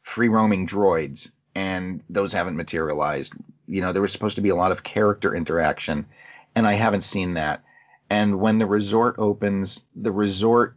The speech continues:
guests are supposed to be doing some type of after hours event in Galaxy's Edge where they get to go in there and they take a shuttle from the hotel into Batuu and the shuttle drops them off.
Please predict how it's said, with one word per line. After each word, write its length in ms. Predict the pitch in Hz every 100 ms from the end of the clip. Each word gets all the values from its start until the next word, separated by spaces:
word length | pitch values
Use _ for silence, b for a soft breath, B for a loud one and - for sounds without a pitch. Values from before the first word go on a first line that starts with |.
| 107
guests 420 | 101 90 87 -
are 100 | -
supposed 280 | - 104 98
to 40 |
be 60 | 95
doing 240 | 92 95
some 160 | 92 98
type 200 | 98 92
of 120 | 85 -
after 440 | 82 - 90 -
hours 520 | 82 85 82 85 - 95
event 500 | 82 82 78 76 -
in 160 | 87 82
Galaxy's 540 | 80 78 80 85 78
Edge 320 | 87 85 82
where 140 | 82 82
they 100 | 82
get 160 | 82
to 40 | 92
go 200 | 82 85
in 140 | 82
there 140 | 82 80
and 80 |
they 80 | 80
take 200 | 73 82
a 40 | -
shuttle 440 | - 85 85 85
from 260 | - 78 78
the 80 |
hotel 640 | 87 82 - 87 82 73 B B B B -
into 340 | 101 92 95
Batuu 800 | 80 135 - - 90 90 82 82
and 140 | 76 78
the 60 |
shuttle 320 | 73 - 76 78
drops 320 | 76 69 -
them 160 | 80
off. 460 | 82 90 87 85